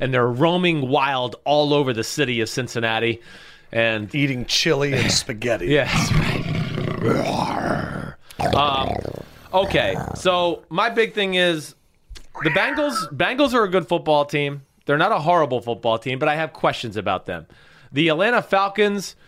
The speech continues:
Speaker 1: the only, they're a good football team as well. I mean, they got two tough losses and two tough football games that could have gone either way, really.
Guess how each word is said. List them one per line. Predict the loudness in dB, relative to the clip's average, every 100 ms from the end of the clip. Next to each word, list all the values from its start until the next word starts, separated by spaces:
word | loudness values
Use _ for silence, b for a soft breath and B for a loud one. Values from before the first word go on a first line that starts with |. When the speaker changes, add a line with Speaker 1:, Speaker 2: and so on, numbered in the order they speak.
| b b b
Speaker 1:
the | 0
only, | 2 0 -4
they're | 0 2 4
a |
good | 2 0
football | 0 2 2
team | 2 0
as | 0 0
well. | 0 0 -4 -8
I |
mean, | -2 0 0 -2 -2
they | 0
got | 2 0 -2
two | -4 -2
tough | 0 0 2
losses | 2 2 0 -2 -2
and | -2 -2 -4 -8 -12 _
two | -4 -2
tough | 0 0 2
football | 0 2 2
games | 2 2 2
that | 2 0
could | 2
have | 2
gone | 4 2
either | 2 2 4
way, | 4 2 -2
really. | -2 -2 -2